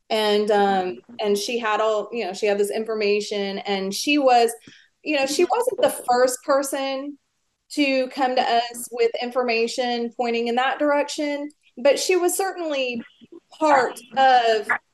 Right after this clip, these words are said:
you know, she was a collection. She was, she was, she was in that collection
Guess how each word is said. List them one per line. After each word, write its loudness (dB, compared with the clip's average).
you -2
know, 0
she -2
was 2
a 2
collection. -4
She -6
was, 2
she -6
was, -4
she -6
was -4
in 0
that 0
collection -4